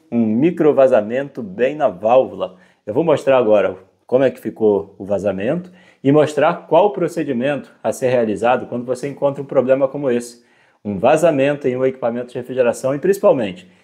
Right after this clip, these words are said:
em pontos que já foram brasados, que já foi soldado, né?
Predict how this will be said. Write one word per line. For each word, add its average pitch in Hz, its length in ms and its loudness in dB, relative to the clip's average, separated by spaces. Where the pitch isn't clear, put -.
em 170 300 2
pontos 156 640 2
que - 220 -4
já 135 260 4
foram 151 580 -2
brasados, 123 640 0
que - 100 -14
já 151 140 0
foi 160 200 -4
soldado, 120 580 -2
né? 110 220 -12